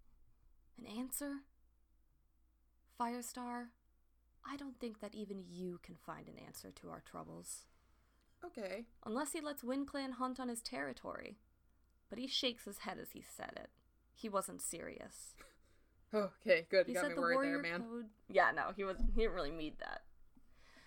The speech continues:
Speaker 1: He says the warrior code demands Firestar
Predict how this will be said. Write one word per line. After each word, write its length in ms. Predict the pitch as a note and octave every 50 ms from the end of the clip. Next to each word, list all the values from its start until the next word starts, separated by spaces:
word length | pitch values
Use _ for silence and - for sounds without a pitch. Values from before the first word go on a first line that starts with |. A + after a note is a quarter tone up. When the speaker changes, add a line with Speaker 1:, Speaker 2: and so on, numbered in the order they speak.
| - - - - - - - -
Speaker 1:
He 80 | G#3 G3+
says 240 | - A#3+ A#3+ A#3
the 100 | - B3+
warrior 460 | B3 G3+ G3+ A3 A#3 B3+ C4 C4+ C#4+ C#4
code 340 | - - A#3+ B3 B3+ A#3+
demands 440 | A3 A3+ G#3 G#3+ G#3+ A3+ A#3 A#3 - -
Firestar 480 | B3 A#3 A3+ A#3 A#3 - - A#3 A3+